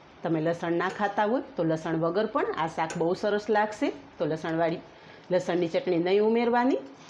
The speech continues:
લસણની ચટણી પણ આપણે તેલ સાથે સારી રીતે મિક્સ કરી લેશું. મસાલામાંથી તેલ અલગ પડે ત્યાં સુધી મસાલા સાંતળી લેવાના. લસણની ચટણી આ રીતે ચમચાથી પ્રેસ કરશું જેથી તેલ મસાલા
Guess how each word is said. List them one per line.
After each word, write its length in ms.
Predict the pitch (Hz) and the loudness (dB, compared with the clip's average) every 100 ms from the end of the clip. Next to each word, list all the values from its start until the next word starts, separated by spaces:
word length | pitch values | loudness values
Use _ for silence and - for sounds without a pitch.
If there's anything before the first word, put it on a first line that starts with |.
| - - - - - - - - - | -20 -20 -20 -20 -20 -20 -20 -20 -6
લસણની 380 | 170 170 165 160 | -4 0 0 2
ચટણી 280 | 185 214 269 | 0 0 0
પણ 160 | 294 208 | 0 0
આપણે 220 | 156 170 165 | 0 0 2
તેલ 140 | 170 160 | 0 0
સાથે 240 | 170 180 165 | -4 -2 -2
સારી 220 | 170 160 | -2 0
રીતે 160 | 170 175 175 | -2 -2 -2
મિક્સ 220 | 180 - - | -4 -6 -2
કરી 240 | 220 240 233 | 2 2 4
લેશું. 280 | 247 - 415 - - - - - - - - - | 2 0 -4 -6 -14 -12 -12 -18 -20 -20 -12 -6
મસાલામાંથી 680 | 185 196 190 190 180 196 165 | 0 2 2 2 2 0 2
તેલ 180 | 185 208 196 | 4 4 6
અલગ 200 | 214 220 - | 4 2 0
પડે 220 | 240 285 - | 0 0 -2
ત્યાં 220 | 175 175 | -2 0
સુધી 260 | 190 233 208 196 | 0 2 2 2
મસાલા 360 | 196 196 196 190 | 0 0 0 0
સાંતળી 400 | 180 208 202 202 | -2 2 2 4
લેવાના. 380 | 220 233 240 381 - - - - - - - - 170 | 2 2 2 -2 -6 -18 -20 -20 -20 -20 -20 -12 -6
લસણની 380 | 170 175 165 143 | -4 0 0 0
ચટણી 280 | 165 180 175 | -2 0 0
આ 120 | 151 160 | 0 -2
રીતે 180 | 160 160 | -2 -2
ચમચાથી 460 | 175 170 170 165 - | -2 -2 -4 -4 -2
પ્રેસ 200 | 175 180 - | 0 -2 0
કરશું 340 | 214 214 403 392 - | -2 0 0 0 -2
જેથી 240 | 170 165 - | -4 -6 -2
તેલ 160 | 180 180 175 | 0 2 0
મસાલા 320 | 170 180 170 | 0 0 0